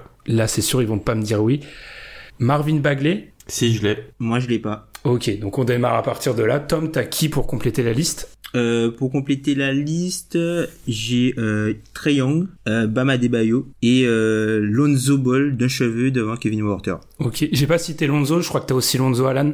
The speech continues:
Speaker 2: Ouais, j'ai Lonzo, j'ai Trae Young et j'ai Marvin Bagley.
Speaker 1: Euh, j'ai la même liste qu'Alan. Oula, ça fait peur.
Speaker 2: Mm.
Speaker 1: J'ai exactement
Speaker 3: Ouais, c'est,
Speaker 1: la même.
Speaker 3: c'est juste que moi j'ai pas BAM et vous, vous, enfin moi j'ai BAM au lieu de, de
Speaker 2: Marvin
Speaker 3: Marvin
Speaker 2: Bagley.
Speaker 3: Bagley que vous avez.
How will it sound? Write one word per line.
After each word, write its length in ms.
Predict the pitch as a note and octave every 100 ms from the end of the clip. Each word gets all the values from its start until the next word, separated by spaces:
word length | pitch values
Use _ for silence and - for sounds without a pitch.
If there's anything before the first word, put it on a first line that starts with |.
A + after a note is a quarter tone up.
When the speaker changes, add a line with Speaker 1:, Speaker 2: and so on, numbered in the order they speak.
| - -
Speaker 2:
Ouais, 220 | A#2+ A2+
j'ai 120 | G#2+ G#2
Lonzo, 720 | G#2 G#2 A2 A#2+ B2 B2+ B2
j'ai 180 | A2 G2+
Trae 260 | - A2
Young 440 | A2 A#2 B2 A#2+ A2 - - - - -
et 140 | G#2
j'ai 160 | G2+ G2+
Marvin 280 | G2 F#2 F#2
Bagley. 260 | F#2 F2+ F#2+ - - - -
Speaker 1:
Euh, 60 | D3 -
j'ai 160 | -
la 180 | A2+ G#2+
même 380 | G#2 B2 D#3+ D#3
liste 340 | B2+ C#3+ -
qu'Alan. 340 | - A2 G#2 G2+ - -
Oula, 320 | B2 A2 F#2 -
ça 100 | A2+
fait 160 | B2
peur. 140 | - G#2
Speaker 2:
Mm. 60 | G2
Speaker 1:
J'ai 240 | A#2 C3
exactement 320 | C#3 C#3+ C3+
Speaker 3:
Ouais, 60 | C#3+
c'est, 80 | A#2
Speaker 1:
la 80 | G#2+
même. 160 | G2+ - -
Speaker 3:
c'est 180 | -
juste 180 | A#2 C3+
que 60 | C3
moi 140 | B2
j'ai 120 | B2+
pas 140 | A2 A2
BAM 340 | G#2+ A#2+ C3
et 140 | A2+ G#2
vous, 140 | A#2
vous, 160 | A2+ G#2+
enfin 180 | - B2
moi 140 | A2+ A#2+
j'ai 160 | A#2+
BAM 280 | G#2+ A#2 C3
au 60 | A2+
lieu 160 | G#2+
de, 380 | A#2 G2+ G2+ G2 G2 G2 G2+ G#2 - - - -
de 360 | G#2 G2+ G2+ G2
Speaker 2:
Marvin 180 | G#2 G#2
Speaker 3:
Marvin 160 | G#2
Speaker 2:
Bagley. 180 | A#2 A2+
Speaker 3:
Bagley 160 | G#2 G#2+
que 80 | A2
vous 160 | G#2 G#2
avez. 180 | F#2+